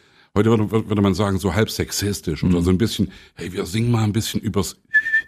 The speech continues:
Speaker 2: Mhm.
Speaker 1: und sagen's aber nicht, ja? Und wir tun, also so ein bisschen, so ein bisschen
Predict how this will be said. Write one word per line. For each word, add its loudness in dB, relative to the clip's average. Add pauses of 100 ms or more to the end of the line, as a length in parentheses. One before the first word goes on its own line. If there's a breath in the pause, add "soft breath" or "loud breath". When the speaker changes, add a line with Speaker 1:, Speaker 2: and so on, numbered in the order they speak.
(180 loud breath)
Speaker 2:
Mhm. 8
Speaker 1:
und 4
sagen's 0
aber -6
nicht, -12
ja? -2 (200 loud breath)
Und 0
wir 4
tun, 2
also -2
so 2
ein 4
bisschen, 2
so -4
ein -2
bisschen 2